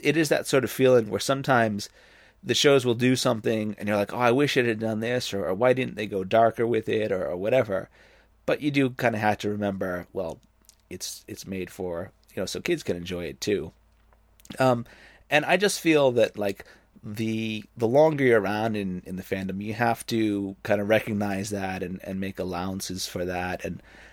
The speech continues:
and that's why, i-, i-, it's really funny to me. Um, a while ago, I saw some people talking about,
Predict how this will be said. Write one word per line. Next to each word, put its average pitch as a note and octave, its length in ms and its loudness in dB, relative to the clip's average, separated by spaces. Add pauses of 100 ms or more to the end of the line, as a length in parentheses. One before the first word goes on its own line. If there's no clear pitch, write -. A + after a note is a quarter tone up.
(140)
and G#2 160 -2
that's G#2 260 0
why, G2+ 500 4
i-, A#2+ 60 2
i-, C3+ 300 2
it's D#3+ 240 2
really F3 240 8
funny C3 340 4
to A#2 140 0
me. G#2 420 2
Um, G#2 480 0
a A2 100 2
while A2+ 300 6
ago, A#2 240 6
I G#2 80 4
saw B2+ 220 4
some C3 200 0
people G#2 300 0
talking G#2 400 0
about, G2+ 460 2